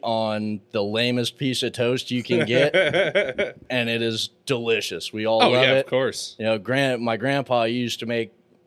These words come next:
Speaker 1: make the best damn gravy I ever had in my whole life.
Speaker 2: So it, it's at least, like, homemade gravy?
Speaker 1: Oh, yeah. He, he'd do it
Speaker 2: Okay.
Speaker 1: up, dude.
Speaker 2: You
Speaker 1: Even
Speaker 2: can't do that with the, like, McCormick gravy mix. It's
Speaker 1: No.
Speaker 2: just, it's not the same.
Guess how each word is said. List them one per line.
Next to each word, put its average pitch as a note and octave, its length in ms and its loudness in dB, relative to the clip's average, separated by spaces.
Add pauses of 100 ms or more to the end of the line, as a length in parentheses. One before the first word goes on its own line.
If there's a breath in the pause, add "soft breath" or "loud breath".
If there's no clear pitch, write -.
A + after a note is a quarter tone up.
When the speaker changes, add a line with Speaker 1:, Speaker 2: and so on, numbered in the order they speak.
(140)
Speaker 1:
make C3+ 320 0
the A#2 100 -2
best C3 440 -2 (180)
damn C3 340 2
gravy B2 440 -2
I A2+ 140 0
ever A2+ 200 0
had A#2+ 280 2
in A#2 60 -4
my A2+ 140 0
whole A2 240 -2
life. G2+ 320 -2 (160)
Speaker 2:
So G3+ 180 4
it, G#3 60 4
it's F3 260 0
at F#3 100 2
least, G3 220 -4
like, E3 140 -2
homemade D3+ 420 0
gravy? C3 560 0
Speaker 1:
Oh, C3 140 4
yeah. A2 300 2
He, A#2 340 -2
he'd B2 240 -2
do C3 180 2
it A#2+ 40 0
Speaker 2:
Okay. A#2 120 4
Speaker 1:
up, A2 220 0
dude. A2 320 -4
Speaker 2:
You C3+ 120 -2
Speaker 1:
Even - 120 6
Speaker 2:
can't C#3 100 2
do G#3 120 2
that F3+ 180 2
with E3 200 -4
the, D#3+ 120 -2
like, C#3+ 260 2
McCormick D#3 640 -4
gravy C3+ 400 0
mix. A2 380 -8
It's B2+ 80 -2
Speaker 1:
No. C#3 160 2
Speaker 2:
just, G2+ 140 -4
it's A#2+ 120 -6
not D3 220 0
the B2 60 -6
same. A2 360 -2